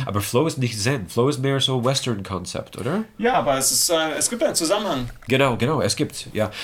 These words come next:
Speaker 1: Also Flow ist ganz ein anderes Thema, dann können wir darüber noch einen Podcast machen, weißt du. Aber das, das ist eine Mischung von alle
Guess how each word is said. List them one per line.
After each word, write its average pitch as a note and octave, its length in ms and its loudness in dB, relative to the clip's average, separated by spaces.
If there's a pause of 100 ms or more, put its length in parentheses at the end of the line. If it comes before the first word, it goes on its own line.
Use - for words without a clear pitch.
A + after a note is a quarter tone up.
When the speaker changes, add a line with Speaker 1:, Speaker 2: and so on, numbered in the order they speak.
Speaker 1:
Also G#2 240 2
Flow B2 240 2
ist C#3+ 140 2
ganz B2+ 220 2
ein B2 140 2
anderes C3 340 2
Thema, F2 240 -2
dann E2 280 -4
können G2 240 0
wir G2 120 2
darüber A2+ 360 4
noch G#2 220 0
einen G2 160 -2
Podcast C3+ 380 0
machen, D#2+ 300 -6 (360)
weißt E2 180 -2
du. F#2 140 2
Aber G2+ 180 2
das, A#2+ 200 2
das A#2+ 120 4
ist A#2 60 2
eine G#2 220 2 (100)
Mischung A2+ 320 -2
von G2+ 140 -2
alle F#2+ 400 2